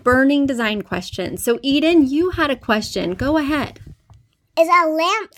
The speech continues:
Speaker 2: furniture?
Speaker 1: Is a lamp furniture? No, I think technically a lamp would be more like an accessory or a home accent. So it wouldn't technically be furniture.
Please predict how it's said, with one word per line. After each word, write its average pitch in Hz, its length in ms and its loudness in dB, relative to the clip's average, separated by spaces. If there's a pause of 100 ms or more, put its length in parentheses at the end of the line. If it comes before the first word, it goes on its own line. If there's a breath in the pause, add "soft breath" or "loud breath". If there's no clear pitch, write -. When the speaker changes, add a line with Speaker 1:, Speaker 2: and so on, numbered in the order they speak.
(120)
Speaker 2:
furniture? 339 840 -4 (1400 soft breath)
Speaker 1:
Is 247 120 -2
a 285 80 4
lamp 269 460 -4 (180)
furniture? - 760 -6 (440)
No, 226 640 2
I 233 120 -2
think 285 260 -2
technically 359 580 -4
a 285 100 -6
lamp 254 340 -6
would 240 160 0
be 233 140 -2
more 220 260 0
like 214 320 -6
an 214 120 -6
accessory - 1040 -8 (400 soft breath)
or 208 200 -2
a 208 80 -4
home 226 400 -6 (180)
accent. - 720 -8 (340 loud breath)
So 269 180 0
it 254 80 -2
wouldn't 339 300 -4
technically 269 400 -4
be 226 260 -6 (160)
furniture. 254 600 -4